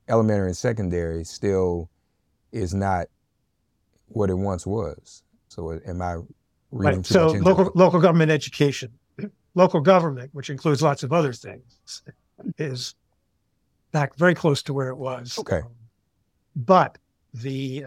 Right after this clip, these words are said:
Speaker 2: the local government education is still depressed compared with where it was pre-pandemic. And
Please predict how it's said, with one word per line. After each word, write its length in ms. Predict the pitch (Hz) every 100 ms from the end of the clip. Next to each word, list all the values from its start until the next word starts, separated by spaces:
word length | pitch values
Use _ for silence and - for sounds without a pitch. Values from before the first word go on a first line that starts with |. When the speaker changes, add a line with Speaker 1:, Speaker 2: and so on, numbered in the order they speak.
| -
Speaker 2:
the 240 | 131 117 -
local 240 | 151 151
government 300 | 147 143 135
education 800 | 135 113 - - 175 - 120 104 110 _ _
is 160 | - 127
still 260 | - 160 135
depressed 720 | 120 - 143 117 - - _ _ _
compared 440 | 127 120 123 123
with 300 | 120 117 - _
where 200 | 127 123
it 80 | 131
was 420 | 131 123 117 - _ _ _ _ -
pre-pandemic. 720 | 143 135 131 123 123 117 110 _
And 300 | - 131 131